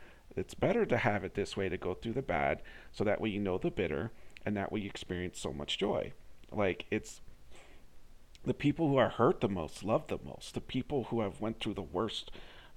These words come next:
traumatic events are the people who experience the most freedom.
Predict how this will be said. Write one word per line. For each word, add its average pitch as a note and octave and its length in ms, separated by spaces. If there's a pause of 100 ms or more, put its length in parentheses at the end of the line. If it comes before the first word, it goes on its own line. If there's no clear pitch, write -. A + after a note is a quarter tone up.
traumatic A2 500
events A2 460
are F2 100
the F2+ 100
people G#2+ 360
who G2+ 40
experience - 460
the - 100
most G2+ 280
freedom. A#2 340